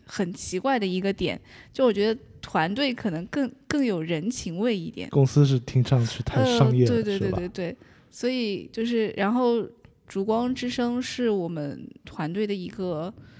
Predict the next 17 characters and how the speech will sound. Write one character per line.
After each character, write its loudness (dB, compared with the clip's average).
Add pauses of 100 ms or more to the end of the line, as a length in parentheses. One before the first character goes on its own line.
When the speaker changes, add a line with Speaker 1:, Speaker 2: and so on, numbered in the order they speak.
(480)
Speaker 1:
账 0
号 -2
之 -6
一 -4
吧， -10
Speaker 2:
嗯。 0
Speaker 1:
对。 -8 (400)
Speaker 2:
那 2
最 8
近 8
也， 4
也 4
有 8
在 4
做 2
播 2
客。 -4